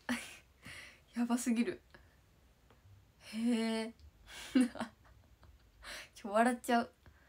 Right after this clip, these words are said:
笑うしかない。そうなんだ。それは、それはあれだね。それは、あ、なんとも言えない。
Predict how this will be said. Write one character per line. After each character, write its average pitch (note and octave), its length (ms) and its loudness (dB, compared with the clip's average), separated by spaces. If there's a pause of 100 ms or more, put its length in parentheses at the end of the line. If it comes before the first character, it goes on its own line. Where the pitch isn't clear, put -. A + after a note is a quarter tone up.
(540)
笑 A#3+ 280 2
う C4 60 2
し - 100 -6
か - 120 -4
な D#3 140 -6
い。 - 100 -10 (1300)
そ - 220 -4
う C4+ 100 2
な G#3+ 120 4
ん F#3 80 -2
だ。 - 200 -8 (580)
そ - 200 -12
れ G#3 80 -10
は、 A3+ 140 0 (720)
そ - 240 -18
れ G3+ 140 -12
は A3+ 320 -2
あ G#3+ 80 -6
れ G#3 100 -10
だ G#3 140 -6
ね。 G#3 180 -12 (1120)
そ - 200 -18
れ A3 100 -10
は、 G#3+ 300 -6 (480)
あ、 - 60 -10
な G3+ 200 -8
ん G#3 60 -10
と E3+ 120 -14
も C#3+ 120 -10
言 - 180 -8
え - 20 -14
な - 160 -12
い。 - 100 -14